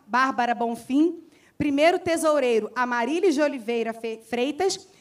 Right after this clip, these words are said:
e segundo tesoureiro Benedito Benito Pinheiro. E os primeiros pastores da Maranata foi o pastor Daniel Bonfim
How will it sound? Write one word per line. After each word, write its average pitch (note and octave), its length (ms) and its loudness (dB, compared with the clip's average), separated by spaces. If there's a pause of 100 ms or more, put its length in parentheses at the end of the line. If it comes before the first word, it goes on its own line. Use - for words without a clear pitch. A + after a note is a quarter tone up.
e C4 80 -4
segundo D4+ 440 -2
tesoureiro C4+ 640 -2
Benedito C4 840 -4 (120)
Benito C4+ 760 -2 (320)
Pinheiro. B3+ 600 -2 (360)
E C4 80 0
os D#4+ 100 0
primeiros D#4+ 480 4
pastores D#4 560 2
da D4 140 2
Maranata B3+ 600 2
foi A#3+ 180 0
o A#3 40 2
pastor A#3 340 0
Daniel A#3 380 -2
Bonfim B3+ 640 0